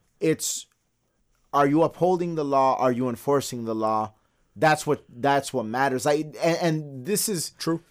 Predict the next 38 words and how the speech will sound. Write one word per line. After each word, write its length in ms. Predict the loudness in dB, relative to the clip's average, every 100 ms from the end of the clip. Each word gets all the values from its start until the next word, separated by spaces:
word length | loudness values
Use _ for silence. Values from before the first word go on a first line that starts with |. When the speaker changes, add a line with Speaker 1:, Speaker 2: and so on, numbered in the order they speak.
| _
Speaker 1:
kind 280 | -4 0 2
of 120 | 0 2
what, 300 | 2 2 2
what 160 | 4
always 300 | 4 2 0
strikes 440 | -6 -2 0 -2 -6
me 140 | -6
as 200 | -4 -4
so 260 | 0 0 0
odd 500 | 0 2 2 0 -6 _ _ _ -4
Speaker 2:
Well, 100 | -2
Speaker 1:
when 40 | -2
it 80 |
comes 180 | -2 -2
Speaker 2:
before, 180 | 2 0
Speaker 1:
to 60 | 0
Speaker 2:
before 320 | -4 0 0
I 20 |
cut 340 | 0 -2 -4 -10
you, 80 |
be-, 140 | -12 -10
Speaker 1:
Go. 100 | -8
Speaker 2:
before 260 | -4 0 0
you 60 |
continue, 500 | -2 -4 -4 -2 -4
I 100 | -4
wanna 300 | 0 0 0
just, 340 | -2 -4 -6 -14 _ _
right 260 | 2 2 4
there, 160 | 2
that 200 | 4 4
was 220 | 4 0 -8 _ _ _ _ _ _ _ _ -6
very 380 | 4 4 6
logical 420 | 4 2 0 -2 -6
what 160 | -6
you 60 | -8
just 240 | -8 -6
said. 220 | -4 -4